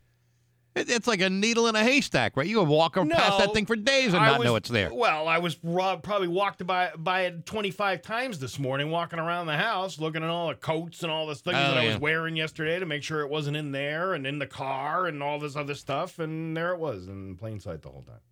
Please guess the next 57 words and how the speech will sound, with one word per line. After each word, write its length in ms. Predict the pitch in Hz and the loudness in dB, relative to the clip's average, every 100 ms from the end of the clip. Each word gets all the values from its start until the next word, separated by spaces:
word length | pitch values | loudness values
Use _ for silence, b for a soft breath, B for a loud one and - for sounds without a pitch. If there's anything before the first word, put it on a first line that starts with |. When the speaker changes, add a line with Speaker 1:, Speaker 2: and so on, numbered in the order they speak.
| _ _ _ _ _ _ _ _ - B B 139 143 | _ _ _ _ _ _ _ _ -20 B B -12 0
Speaker 2:
I, 180 | 262 - | 0 0
I 40 | 247 | 2
Speaker 1:
What 60 | |
Speaker 2:
wasn't, 280 | - 330 320 175 | 4 2 -2 -4
I 60 | 220 | -2
wasn't, 440 | 302 330 311 - | -2 -4 -6 -4
like, 200 | 208 185 | -2 -2
freaking 460 | - 233 262 233 226 | -6 -6 -4 -2 -4
out 180 | 269 294 | -2 -2
about 220 | 156 151 | 0 -2
it 60 | 165 | -2
because 180 | 190 202 | -4 -4
I 60 | |
knew 220 | 214 254 | -4 -4
it 100 | 262 | -6
was 140 | 208 185 | -6 -6
at 100 | 139 | -6
home. 420 | - 262 208 90 - _ _ | -8 -6 -4 -6 -16 _ _
Like, 160 | 156 185 | -4 -2
I 60 | 208 | -2
knew 200 | 247 254 | -4 -4
it 80 | |
was 140 | 190 151 | -4 -4
there 260 | 196 226 | -2 -2
somewhere. 540 | 226 139 104 85 - - B B B B - | -4 -8 -12 -12 -18 -20 B B B B -6
Speaker 1:
Can 140 | 302 | 0
I 40 | 330 | 2
ask 200 | 254 - | 4 2
a 60 | |
dumb 220 | 123 107 | 2 0
question? 460 | 104 107 101 - 101 - _ _ - | 0 0 -2 -2 -8 -10 _ _ -18
Speaker 2:
Uh, 80 | 180 - _ _ | -18 -18 _ _
Speaker 1:
You're 220 | 220 285 | 2 4
a, 40 | 165 120 | 4 0
you're 200 | 190 240 | 2 4
a 60 | 147 | 4
guy. 200 | 104 95 | 4 2
Speaker 2:
Another 360 | 147 165 233 | 2 2 2
one? 340 | 247 269 302 294 | 2 2 0 0
Speaker 1:
Yeah, 180 | 196 160 | 4 4
I 40 | |
Speaker 2:
Yeah, 60 | 151 | 4
Speaker 1:
know. 100 | 104 | 0
Speaker 2:
yeah. 120 | 98 - | -6 0
Speaker 1:
You're 180 | 254 277 | 4 4
a 60 | 147 | 4
guy, 320 | 110 85 82 | 4 2 4
right? 260 | 110 202 202 - | 4 2 -2 -6
Speaker 2:
Yeah. 280 | 131 107 143 | -4 -4 -4
Speaker 1:
You've 120 | 240 | 0
been 80 | 226 | 4
a 40 | |
guy 260 | 165 147 123 | 4 6 6
all 120 | 120 | 4
your 120 | 101 | 4
life. 300 | 98 139 - | 4 2 0
Speaker 2:
Yeah. 220 | 90 82 | -8 -8